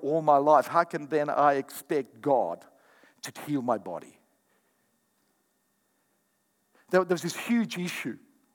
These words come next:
Um, uh, it happened, I think, about four years ago. It was all in the news, where people were getting angry because the, there was a guy that, uh, had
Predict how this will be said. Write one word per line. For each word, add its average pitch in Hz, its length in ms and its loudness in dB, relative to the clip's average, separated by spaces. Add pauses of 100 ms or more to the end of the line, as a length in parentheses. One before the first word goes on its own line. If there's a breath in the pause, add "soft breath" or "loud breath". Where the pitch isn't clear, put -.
(440)
Um, 135 380 4 (520 loud breath)
uh, 143 160 4
it 143 60 -6
happened, 147 360 0 (140)
I 135 60 2
think, 170 180 -4
about 135 180 2
four 143 300 -4
years 143 340 -6
ago. 117 320 -2 (260 loud breath)
It 143 160 -8
was 131 140 -8
all 160 300 2
in 143 100 -2
the 131 100 -2
news, 143 440 -6 (240 soft breath)
where 139 100 -4
people 190 320 -4
were 156 100 -4
getting 147 340 -4
angry 156 420 -2
because 131 320 -8
the, 123 180 -4 (100)
there 131 100 -6
was 135 180 -4
a 131 60 -2
guy 160 320 4
that, 123 240 -4 (280 loud breath)
uh, 139 200 4
had 151 360 0